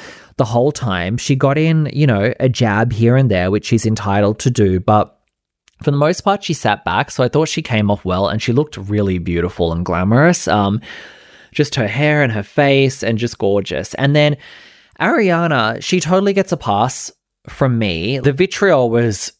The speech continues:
extreme, like, when she's like, "Fuck yourself with a cheese grater. You're below even human. You're a sociopath." I can't, it was just, it was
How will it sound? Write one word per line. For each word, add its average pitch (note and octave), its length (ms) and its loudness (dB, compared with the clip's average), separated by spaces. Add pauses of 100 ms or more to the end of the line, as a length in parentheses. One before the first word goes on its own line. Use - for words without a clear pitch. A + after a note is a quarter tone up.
(140)
extreme, F2+ 640 -2
like, F#2+ 220 -2
when A2 100 0
she's G#2 180 0
like, F#2+ 140 0
"Fuck - 300 -2
yourself G2 340 0
with G2+ 140 -2
a E2+ 260 -2
cheese F#2+ 460 0
grater. F#2+ 320 0
You're F#2+ 260 0
below G2 500 0
even F#2 280 -2
human. G2+ 760 2
You're G2 260 2
a F#2 200 2 (840)
sociopath." A2 1160 0
I A2+ 120 -2
can't, A#2+ 320 -2
it A#2 100 0
was A#2+ 160 0
just, - 320 -4
it C#3 60 0
was B2+ 300 -2